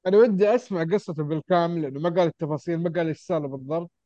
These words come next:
وأعرف إيش الشيء اللي هو كان يلمح عليه، هل هو أكثر، أكثر من شيء؟ أبغى أعرف تفاصيل معه. هذا الشيء اللي ودي أعرفه.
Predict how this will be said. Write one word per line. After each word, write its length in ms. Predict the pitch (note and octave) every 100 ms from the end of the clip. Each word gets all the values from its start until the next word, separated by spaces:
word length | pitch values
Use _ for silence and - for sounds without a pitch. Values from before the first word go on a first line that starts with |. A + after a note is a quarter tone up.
| _
وأعرف 420 | E3+ F#3+ F#3 D#3+ D3+
إيش 200 | E3+ F3+
الشيء 320 | - F#3+ F3
اللي 140 | C#3+
هو 160 | C#3 C#3+
كان 320 | - D3 C3+
يلمح 520 | C3 C3+ C#3+ D3 C3
عليه، 300 | C#3+ D3+ C#3+ - _ -
هل 80 | D#3+
هو 160 | F3+ F3
أكثر، 340 | E3+ - E3+
أكثر 220 | E3+ -
من 120 | E3
شيء؟ 280 | D#3 F#3+ F3
أبغى 160 | F3 G3
أعرف 140 | E3
تفاصيل 680 | - D#3+ D3+ D3 D3+ - D#3
معه. 300 | B2 B2+ A#2+ - _ _ _ -
هذا 160 | E3 E3+
الشيء 220 | D3+ E3
اللي 100 | D3
ودي 260 | D3+ C3 C#3
أعرفه. 400 | A#2+ A#2 -